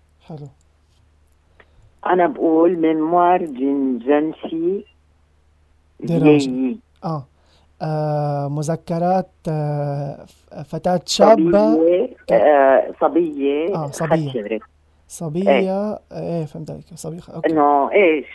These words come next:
Speaker 2: شاخت و-، آه، إيه.
Speaker 1: فهمت عليك، إيه.
Speaker 2: لأنه أنا هلأ، يعني أنا هلأ بعمري، أنا أستاذتكم، بعد في تلاميذ يعني إنه تخرجوا.
Speaker 1: نعم.
Speaker 2: أصحابي.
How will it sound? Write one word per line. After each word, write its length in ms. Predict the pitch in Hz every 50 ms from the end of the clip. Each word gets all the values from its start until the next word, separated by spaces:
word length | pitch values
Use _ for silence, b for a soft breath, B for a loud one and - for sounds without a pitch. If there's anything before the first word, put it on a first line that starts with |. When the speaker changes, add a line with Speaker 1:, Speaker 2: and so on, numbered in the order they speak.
| - -
Speaker 2:
شاخت 540 | 202 185 180 175 - - 131 123 - -
و-، 100 | 104 127
آه، 400 | 131 123 92 120 127 120 120 120 -
إيه. 280 | 180 180 147 123 - - _ _ _ -
Speaker 1:
فهمت 280 | - - 180 165 151 151
عليك، 320 | 139 135 139 147 _ -
إيه. 180 | - 151 147 143 - _ _ _ _ _ _ b b b b b b b b
Speaker 2:
لأنه 480 | 156 156 147 160 190 190 190 - - 233
أنا 260 | 226 214 196 185 180
هلأ، 460 | 175 160 147 131 127 131 120 - -
يعني 280 | 113 110 107 110 - -
أنا 240 | 156 156 139 139 151
هلأ 240 | 147 143 - - 104
بعمري، 540 | 117 110 117 123 117 104 98 98 101 95
أنا 200 | 87 113 110 101 - 85
أستاذتكم، 960 | - _ - 110 107 - 101 _ _ - - 95 95 95 98 98 98 98 - - -
بعد 220 | - 143 143 151 - - -
في 120 | 196 208
تلاميذ 520 | 202 - - 165 156 160 165 170 170 151 127 -
يعني 520 | 117 110 113 107 107 107 107 104 104 101 82
إنه 160 | 95 95 95
تخرجوا. 640 | - - - 127 110 117 113 98 98 - - 101 - - - _ _ -
Speaker 1:
نعم. 220 | 202 151 143 139 131 160
Speaker 2:
أصحابي. 640 | 160 - - - 185 180 170 160 156 117 107 104